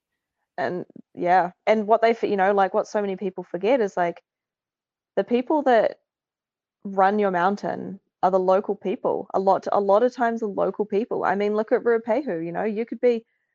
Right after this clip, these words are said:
employing so many people from the local towns, and a lo-, and they often do. They, uh, they, they do. And <sighs> I don't know, it's just such a,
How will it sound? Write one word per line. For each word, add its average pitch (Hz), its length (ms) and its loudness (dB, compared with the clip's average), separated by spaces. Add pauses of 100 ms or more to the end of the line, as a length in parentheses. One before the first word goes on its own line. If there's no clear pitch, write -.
(140)
employing 208 360 0
so 208 260 0
many 208 160 0
people 202 360 -4
from 180 180 -6
the 180 80 -8
local 180 280 -4
towns, - 600 -8 (1000)
and 202 120 2
a 208 40 2
lo-, 196 120 4
and 208 180 4
they 202 120 4
often 214 380 0
do. 240 320 0
They, 190 220 -2 (180)
uh, 170 80 0
they, 190 300 0 (160)
they 190 140 2
do. 196 380 -2 (360)
And 185 380 -4 (200)
<sighs> - 200 -10
I 208 80 4
don't 190 100 2
know, 170 100 4
it's - 240 0
just 233 160 -4
such - 220 0
a, 190 260 2